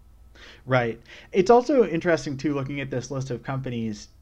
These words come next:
um, you know, you're, you're picking this to outperform the S and P as a portfolio.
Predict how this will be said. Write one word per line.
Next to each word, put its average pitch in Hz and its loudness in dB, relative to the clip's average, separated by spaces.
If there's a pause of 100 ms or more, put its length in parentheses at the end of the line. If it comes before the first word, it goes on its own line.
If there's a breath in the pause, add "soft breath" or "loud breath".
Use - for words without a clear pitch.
um, 113 -10
you 127 -6
know, 113 -4
you're, 135 -4
you're 131 -4
picking 147 -4
this 135 -8
to 120 -8
outperform 131 -6
the 123 -4
S 120 -8
and 131 -8
P 113 -6 (100)
as 113 -10
a 107 -8
portfolio. 143 0